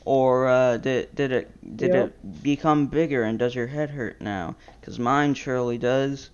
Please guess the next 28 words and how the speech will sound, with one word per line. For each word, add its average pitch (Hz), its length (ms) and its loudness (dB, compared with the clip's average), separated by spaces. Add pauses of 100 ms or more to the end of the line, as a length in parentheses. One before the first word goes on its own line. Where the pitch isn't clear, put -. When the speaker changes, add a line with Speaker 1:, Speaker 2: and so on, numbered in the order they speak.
(1300)
Speaker 1:
Uh, 131 420 2 (120)
but 127 520 -2
if 123 160 -10
you, 123 280 -2 (100)
if - 80 -6
you 208 60 2
Speaker 2:
Yep. 233 140 6
Speaker 1:
liked 156 280 2
it, 151 240 4 (320)
Speaker 2:
Well, 196 240 4
this 196 180 4
Speaker 1:
please, 240 260 4
Speaker 2:
was - 80 0
Speaker 1:
please, 143 540 -2 (120)
Speaker 2:
Yep. 240 220 -4
Speaker 1:
please 143 220 -4
come 131 220 -4
back, 127 400 -2 (680)
uh, 117 380 0 (180)
'cause 110 460 -6 (160)
we're 123 120 -6
going 120 180 -2
to 113 60 -2
make 107 160 -6
a - 40 -12
lot 82 380 -8
of 62 100 -10
this. - 600 -12